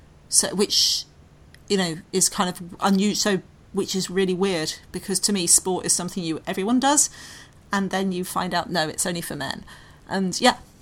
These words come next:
that's my, that's my, that's, that's my, um, superhero origin story, I guess.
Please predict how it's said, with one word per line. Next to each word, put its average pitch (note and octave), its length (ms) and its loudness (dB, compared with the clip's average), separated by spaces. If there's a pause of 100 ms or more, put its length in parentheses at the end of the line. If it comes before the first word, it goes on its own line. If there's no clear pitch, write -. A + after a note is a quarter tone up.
(280)
that's - 280 -4
my, F#3 220 -6 (140)
that's - 220 -4
my, F3+ 200 -8 (100)
that's, - 240 -10
that's - 280 -4
my, F3 340 0 (200)
um, E3+ 280 -4 (260)
superhero G#3 760 2
origin F#3 400 2
story, - 420 -2
I - 100 -4
guess. - 400 -6